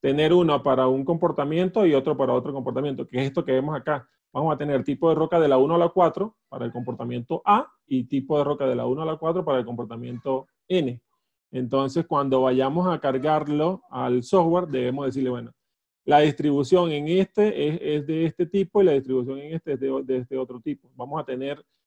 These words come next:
en vez de tener este grid que teníamos acá con cuatro tipos de roca, vamos a tener un grid do-, que va a tener ocho tipos de roca,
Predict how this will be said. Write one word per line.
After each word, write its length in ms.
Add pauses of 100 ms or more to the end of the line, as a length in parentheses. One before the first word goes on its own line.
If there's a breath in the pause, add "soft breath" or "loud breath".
(120)
en 160
vez 140
de 120
tener 380
este 1160
grid 280 (680)
que 120
teníamos 460
acá 380 (600)
con 340
cuatro 600
tipos 280
de 60
roca, 260
vamos 200
a 40
tener 260
un 100
grid 280
do-, 240
que 100
va 60
a 60
tener 340
ocho 320
tipos 260
de 60
roca, 260